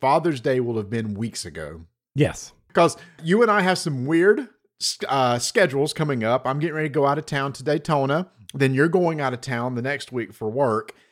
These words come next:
Speaker 1: So it's like, all right, we need to get an episode in the can to make sure we have one to release on our, on a reg-, man, he's taking another bite, y'all, and it looks
Speaker 2: Mm.
Speaker 1: really good.
Speaker 2: Mm, mm,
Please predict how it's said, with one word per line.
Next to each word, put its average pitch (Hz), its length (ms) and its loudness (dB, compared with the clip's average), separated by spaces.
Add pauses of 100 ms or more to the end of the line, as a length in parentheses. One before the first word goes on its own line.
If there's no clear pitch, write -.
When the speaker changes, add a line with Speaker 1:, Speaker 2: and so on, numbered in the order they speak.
(200)
Speaker 1:
So 139 160 4
it's 143 140 0
like, 127 220 0
all 139 100 2
right, 131 100 -2
we 143 100 -2
need 160 160 0
to 160 60 0
get 160 200 4
an 151 100 0
episode 160 420 2
in 147 120 -2
the - 80 -6
can 170 460 4
to 143 40 -2
make 147 220 0
sure 147 180 0
we 139 140 -2
have 135 200 0
one 127 200 -4
to 131 100 -12
release 123 380 -2
on 120 120 -4
our, 113 200 -4
on 117 160 -6
a 110 40 -4
reg-, 123 280 -4
man, 110 160 -6
he's 123 160 -6
taking 120 240 -8
another 107 220 -4
bite, 92 260 -4
y'all, 87 160 -4
and 92 100 -8
it 95 80 -10
looks 143 140 -4
Speaker 2:
Mm. 104 80 -6
Speaker 1:
really 87 160 -8
good. 87 260 -8 (300)
Speaker 2:
Mm, 180 340 -2 (180)
mm, 214 440 4